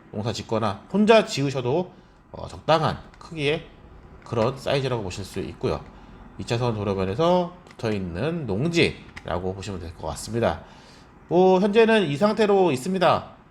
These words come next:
제가 어저께 촬영을 해온 모습인데 전신주를 새로 설치해서 연결을 해 놓았고요. 이 차선 도로변, 이 도로가 차가 많이 다니는 도로가 아니기 때문에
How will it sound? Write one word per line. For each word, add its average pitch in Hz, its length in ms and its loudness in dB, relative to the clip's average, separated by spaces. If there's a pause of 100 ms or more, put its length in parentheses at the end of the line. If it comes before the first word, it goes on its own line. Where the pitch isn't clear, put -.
제가 127 480 -2
어저께 104 340 -6
촬영을 135 360 -4
해온 160 200 -4
모습인데 107 560 -6 (360)
전신주를 165 920 2
새로 170 220 0
설치해서 180 840 2 (1200)
연결을 147 540 2
해 196 140 2
놓았고요. 139 680 2 (460)
이 139 160 -6
차선 180 400 4
도로변, 131 480 2 (340)
이 202 500 2
도로가 180 600 6
차가 233 340 4
많이 160 360 4
다니는 165 360 -2
도로가 143 240 0
아니기 135 300 -2
때문에 139 560 -4